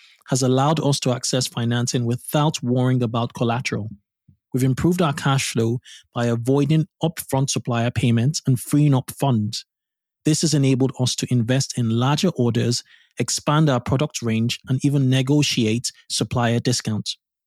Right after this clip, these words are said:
And let me tell you, the flexibility is amazing. Tread offers a pay-as-you-go model with a flat and transparent fee, which means you only use it when you need to. No hidden cost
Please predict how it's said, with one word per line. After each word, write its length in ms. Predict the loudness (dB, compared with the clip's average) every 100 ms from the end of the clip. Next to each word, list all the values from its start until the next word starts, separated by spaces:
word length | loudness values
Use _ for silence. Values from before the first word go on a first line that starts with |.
| _ 0
And 120 | 4
let 120 | 4
me 80 | 4
tell 260 | 4 4
you, 160 | 4 4
the 100 | 0
flexibility 720 | 0 -2 0 0 0 0 -2
is 180 | 0 0
amazing. 840 | 0 2 4 4 4 2 0 -2 -2
Tread 220 | 0 0 2
offers 320 | 2 2 0
a 80 | -2
pay-as-you-go 1160 | -2 0 2 2 2 0 2 2 0 2 2
model 480 | 4 2 2 0 0 _
with 220 | -2 0
a 60 | 0
flat 600 | 0 -2 0 2 2 0 -2
and 160 | -2
transparent 640 | 0 0 0 0 2 2 0
fee, 300 | -2 0 -2 _ _ _ -2
which 180 | 0 2
means 380 | 2 2 0 0
you 120 | 0 2
only 200 | 4 4
use 320 | 4 2 2
it 140 | -2
when 400 | -2 0 2 2
you 160 | 2 2
need 380 | 2 2 0 -2
to. 240 | -4 -4 -8 _ _ _ _ -2
No 320 | 2 4 4
hidden 300 | 4 4 2
cost 400 | 2 2 0 -2